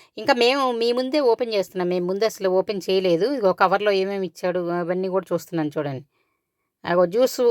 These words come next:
దానిలో ముక్కలు పెట్టుకొని ఇగో దీంతో పైన ప్రెస్ చేయాలన్నమాట. అప్పుడు అది కిందకి దిగుతుంది. అసలు వాటర్ కలపకుండానే డైరెక్ట్ అసలు ఏం వాటర్ కలపక్కర్లేదండి. ఇప్పుడు మిక్సీలో మనం వేసామనుకోండి,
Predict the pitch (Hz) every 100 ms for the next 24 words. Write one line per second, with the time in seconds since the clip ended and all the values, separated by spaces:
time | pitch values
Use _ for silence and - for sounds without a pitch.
0 | - 208 208 226 247 220 - 247 233 202
1 | 208 240 285 208 180 185 220 226 302 415
2 | _ _ _ 208 220 226 - _ - 214
3 | - - 175 151 151 147 - - _ _
4 | - 226 285 240 240 220 - 226 226 214
5 | 165 160 156 135 _ _ _ _ _ _
6 | _ _ _ _ _ _ _ _ _ _
7 | - 277 240 - 254 277 320 294 254 262
8 | 269 311 262 233 226 226 220 247 - 277
9 | 220 - - 226 240 285 262 226 233 214
10 | 190 185 190 180 165 160 160 - 220 240
11 | - 277 254 214 208 220 254 226 202 202
12 | 185 185